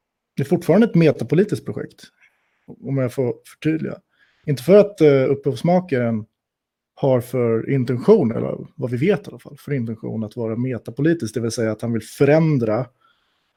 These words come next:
eh, människors sätt att tänka. Utan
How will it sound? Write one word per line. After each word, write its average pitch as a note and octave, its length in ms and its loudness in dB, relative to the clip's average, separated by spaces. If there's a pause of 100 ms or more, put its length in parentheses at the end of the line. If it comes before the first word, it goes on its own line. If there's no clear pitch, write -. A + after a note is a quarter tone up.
(260)
eh, A2+ 320 0
människors B2 440 2
sätt - 320 -6
att - 180 -8
tänka. C#3 480 0 (880)
Utan C3+ 380 4